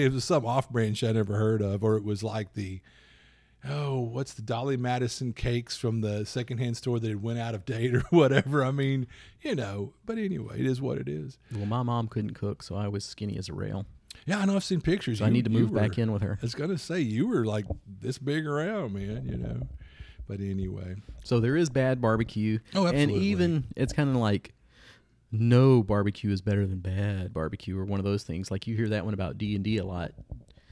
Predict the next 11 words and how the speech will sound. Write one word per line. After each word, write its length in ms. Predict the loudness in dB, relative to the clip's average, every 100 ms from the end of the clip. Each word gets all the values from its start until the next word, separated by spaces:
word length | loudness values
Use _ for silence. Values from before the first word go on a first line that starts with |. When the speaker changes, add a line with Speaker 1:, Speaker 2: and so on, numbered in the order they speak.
| -6
Speaker 2:
No 300 | -2 0 0
D 160 | -2 -4
and 80 |
D 140 | -4 -6
is 100 | -6
better 220 | -4 -4
than 180 | -4 -6
bad 480 | -6 -6 -6 -8 -10
D 160 | -12
and 100 | -10
D. 240 | -10 -10